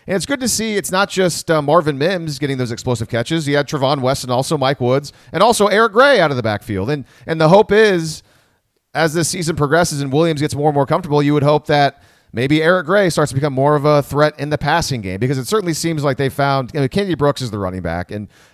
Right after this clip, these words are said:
obviously Gray will get his carries too. Uh, but, you know, a lot of this is a deal with health and lack of backups.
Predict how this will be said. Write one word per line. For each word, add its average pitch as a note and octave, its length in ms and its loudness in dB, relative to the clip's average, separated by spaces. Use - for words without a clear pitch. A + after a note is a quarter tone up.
obviously F3 280 2
Gray D3 200 2
will D3+ 80 6
get C3+ 100 0
his B2+ 120 -2
carries A#2+ 420 -2
too. C3 380 2
Uh, A#2 220 0
but, E3 180 0
you F3 120 0
know, D#3 80 6
a - 20 6
lot G3+ 180 4
of E3+ 60 -4
this D#3+ 160 -2
is C#3 100 -4
a D3+ 60 -2
deal B2+ 380 0
with - 280 0
health D3 680 2
and A#2+ 460 -4
lack C#3 340 2
of A2 160 -6
backups. - 720 -2